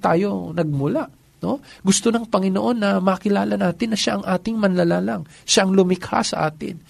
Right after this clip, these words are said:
na maliban tayo'y bumalik sa Kanya, eh, lalo tayong mapapahamak. Kaya inisip ng Panginoon na mas mabuti na sa pagpapapawis, sa pagpapagal, no, ay makakakilala tayo ng lalo nating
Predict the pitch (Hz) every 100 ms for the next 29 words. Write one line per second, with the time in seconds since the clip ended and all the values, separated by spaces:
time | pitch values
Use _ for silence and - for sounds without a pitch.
0 | - - 190 190 185 220 233 240 220 196
1 | 233 180 175 170 156 269 277 - - 185
2 | 185 143 131 - - _ - 151 151 160
3 | 175 165 160 160 143 151 143 135 127 127
4 | 117 110 104 101 104 - - _ _ -
5 | 143 151 143 - 151 180 185 185 170 160
6 | 151 156 156 220 226 165 160 165 160 151
7 | 233 254 170 175 165 196 - 196 - -
8 | 196 - 294 202 170 - - - - -
9 | 185 - 190 180 170 160 185 285 170 143
10 | - _ 139 190 - _ _ _ - 165
11 | 170 165 165 165 - 175 - 147 156 165
12 | 156 143 147 151 139 135 139 156 170 160
13 | 151 147 147 131